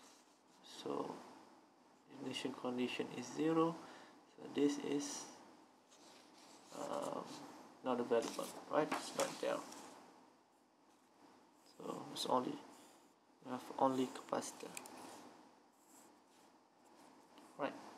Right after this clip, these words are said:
Okay, so next is, uh, we will transform each of the elements into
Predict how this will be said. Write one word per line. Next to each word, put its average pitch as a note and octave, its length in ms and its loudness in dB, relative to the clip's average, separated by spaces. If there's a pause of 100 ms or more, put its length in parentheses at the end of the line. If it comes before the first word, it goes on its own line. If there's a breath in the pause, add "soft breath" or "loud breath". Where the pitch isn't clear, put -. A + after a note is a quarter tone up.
(2750 loud breath)
Okay, E3+ 340 6 (280)
so D#3 140 6
next F#3 420 4
is, C#3+ 360 2
uh, F#2 320 6 (600)
we C#3+ 100 12
will C#3 160 10
transform D#3 760 6 (1160)
each C#3+ 260 0
of - 180 2 (140)
the - 200 0
elements E3 520 2
into D3 260 -2